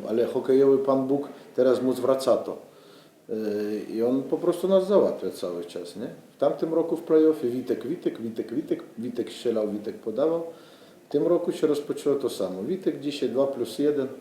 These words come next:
Także, także jak powiedziałem, Pan Bóg chyba, chyba mu zwraca to, co, to, co brzydko zrobili,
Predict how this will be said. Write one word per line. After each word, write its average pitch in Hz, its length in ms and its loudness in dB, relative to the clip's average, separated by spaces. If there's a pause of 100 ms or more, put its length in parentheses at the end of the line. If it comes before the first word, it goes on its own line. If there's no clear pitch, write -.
(840)
Także, 113 440 -2 (360)
także 113 260 -2
jak 110 140 2
powiedziałem, 117 580 -2
Pan 104 220 -4
Bóg 113 180 -6 (100)
chyba, 101 280 -6 (260)
chyba 92 220 -8
mu 101 200 -4 (160)
zwraca 104 480 -4 (200)
to, 110 100 -6
co, 107 240 -8 (1000)
to, 123 100 -4
co - 140 -2
brzydko 120 360 -4
zrobili, 113 440 0